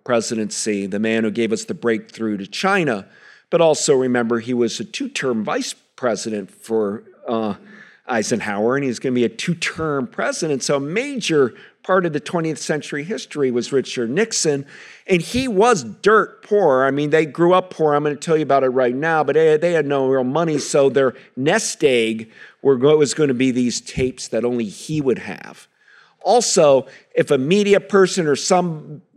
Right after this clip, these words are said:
memoirs wrote something, he could always come back and say, "That's not what you said. Here's what you said." Gave him power and control. And, um, and so he, he went into the folly of voice-activated taping everything. Now,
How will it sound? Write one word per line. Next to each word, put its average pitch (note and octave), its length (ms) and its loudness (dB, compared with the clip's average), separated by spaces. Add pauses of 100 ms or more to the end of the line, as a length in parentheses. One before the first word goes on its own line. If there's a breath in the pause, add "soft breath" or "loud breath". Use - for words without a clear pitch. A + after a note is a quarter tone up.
memoirs F3 760 2
wrote E3 280 4
something, F3 520 0
he F#3 160 -4
could F3 180 -4
always E3 320 2
come D3 160 -6
back D3 260 0
and D3+ 80 -6
say, D#3 160 2
"That's D#3 240 0
not F#3 240 0
what F3 220 0
you A#2+ 80 -4
said. F#2 360 -4
Here's G3 300 2
what C3+ 220 0
you A2+ 80 -8
said." E2+ 400 -8 (760)
Gave D3 160 2
him B2 160 0
power D3 540 2
and B2+ 180 0
control. B2 800 -2 (680 soft breath)
And, C#3+ 360 2
um, C#3 280 0 (180)
and D#3 140 0
so E3+ 400 2 (300)
he, E3+ 280 -8
he F#3 280 -4
went E3 220 2
into F3 300 0
the D3+ 120 0
folly D3+ 560 -2
of B2+ 140 -6
voice-activated C3+ 1040 -4
taping C3 480 -6
everything. D#3+ 520 -2
Now, A#2 260 -2